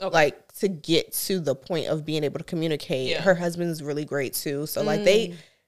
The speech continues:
Speaker 2: for them and their relationship, it's working
Speaker 1: Yeah.
Speaker 2: out. Um, for me and mine, um, no.
Speaker 1: <laughs> Yeah.
Speaker 2: You gon-, we gonna have to test the
Speaker 1: Yeah.
Speaker 2: waters a little bit. No, I'm not doing that.
Speaker 1: And your key word there was communicate. Like,
Speaker 2: Mm-hmm.
Speaker 1: communication is a foundation of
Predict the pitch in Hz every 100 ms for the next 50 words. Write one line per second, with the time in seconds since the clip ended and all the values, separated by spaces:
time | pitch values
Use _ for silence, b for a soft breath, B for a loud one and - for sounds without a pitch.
0 | _ _ _ _ _ _ _ - - 233
1 | 214 202 254 240 208 220 208 202 233 -
2 | 208 - - 143 156 220 226 151 151 202
3 | - _ 180 180 160 147 147 180 - -
4 | 202 185 196 247 220 170 143 143 143 175
5 | - - 175 160 156 151 202 202 196 143
6 | - 359 294 220 185 190 220 208 196 120
7 | 190 196 180 170 165 156 147 - 170 151
8 | 160 156 151 143 143 - - - 143 -
9 | 165 143 - - - - - 247 240 226
10 | 269 277 240 220 202 190 175 165 143 135
11 | 98 69 - - 180 175 180 185 - _
12 | - 226 311 359 - 220 226 - 220 208
13 | 196 190 180 175 180 180 180 180 180 170
14 | 147